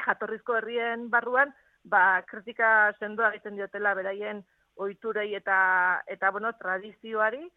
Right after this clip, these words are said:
e, baino era berean hartzen dutela beraien ustez beraien herriak eta dauzkan jakintza eta alde interesgarrienak, baino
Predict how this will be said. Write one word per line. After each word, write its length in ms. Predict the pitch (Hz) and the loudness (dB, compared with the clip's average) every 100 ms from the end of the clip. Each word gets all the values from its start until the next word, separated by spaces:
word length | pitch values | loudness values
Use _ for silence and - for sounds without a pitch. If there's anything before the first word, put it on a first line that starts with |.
| _ _ _ | _ _ _
e, 340 | - 202 196 185 | -8 -4 -4 -4
baino 280 | 185 196 202 | -6 -6 -6
era 180 | 214 208 | 0 0
berean 300 | 214 233 247 | 2 0 0
hartzen 320 | 190 - 220 | -2 -4 -8
dutela 340 | 214 220 226 185 | -6 -6 -4 -4
beraien 320 | 180 190 202 | -4 -6 -10
ustez 280 | 196 220 180 | -10 -10 -8
beraien 300 | 196 202 202 | -10 -10 -12
herriak 380 | 196 214 196 180 - | -8 -6 -6 -8 -10
eta 360 | 202 202 196 - | -4 -2 -2 -4
dauzkan 480 | 208 185 - 214 196 | -8 -8 0 0 0
jakintza 540 | 185 170 - 226 220 175 | -8 -10 -8 -10 -6 -8
eta 220 | 170 175 170 170 _ _ _ | -6 -6 -4 -6 _ _ _
alde 240 | 190 196 208 | -4 -4 -6
interesgarrienak, 800 | 214 220 220 233 233 240 294 262 | -4 -4 0 0 0 0 -2 -2
baino 240 | 190 233 | -8 -6